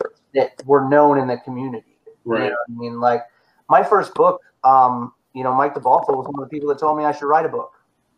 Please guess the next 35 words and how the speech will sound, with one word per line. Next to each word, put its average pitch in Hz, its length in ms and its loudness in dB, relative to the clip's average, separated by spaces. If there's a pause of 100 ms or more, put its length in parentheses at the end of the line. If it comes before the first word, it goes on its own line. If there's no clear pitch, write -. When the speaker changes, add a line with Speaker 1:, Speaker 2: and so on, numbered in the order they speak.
Speaker 1:
You 131 120 -8
know 131 140 -4
what 131 80 -4
I 131 100 -4
mean? 131 240 -8
So 131 440 -2 (280)
I 123 80 0
brought 147 300 2
him 180 160 -2
on 135 140 4
it, 131 200 -2
which 127 560 -10
in 131 160 -6
turn, 156 400 -4 (460)
he 175 100 -12
brought 147 300 2
Marissa 139 320 0 (140)
Pope 143 280 0
onto 113 300 -6
it. - 60 -18 (360)
You 127 140 -10
know 127 120 -4
what 120 120 -2
I 120 80 -4
mean? 120 320 -6 (220)
And 123 160 -6
that 139 240 2
was 135 180 -4
like, 127 280 0
okay, 160 420 0 (380)
well, 131 100 -8
now 147 200 6
we've 151 200 -2
got 131 280 2
names 143 300 -4